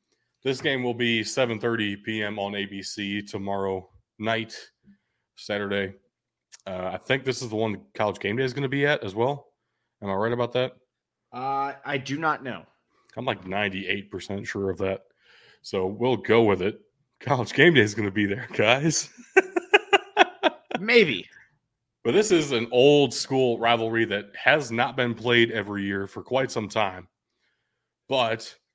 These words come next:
Speaker 1: the Battle of the Carolinas used to be a very fierce rivalry. North Carolina does lead this thirty-five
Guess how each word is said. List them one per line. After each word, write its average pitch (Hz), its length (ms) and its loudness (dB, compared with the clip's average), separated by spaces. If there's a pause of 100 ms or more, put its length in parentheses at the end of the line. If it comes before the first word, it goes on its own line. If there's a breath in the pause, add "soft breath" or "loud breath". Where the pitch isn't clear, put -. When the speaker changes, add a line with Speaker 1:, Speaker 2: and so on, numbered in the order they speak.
(140)
Speaker 1:
the - 80 -8
Battle 131 400 2
of 104 100 -8
the - 60 -12
Carolinas 113 800 -2
used 113 340 -6
to 117 60 -8
be 110 240 -4
a 92 100 -14
very 113 400 -4
fierce 98 380 -8
rivalry. 98 440 -6
North 123 240 -4
Carolina 123 320 -2
does 107 300 -4
lead 117 280 -6
this 110 260 -4
thirty-five 113 640 -2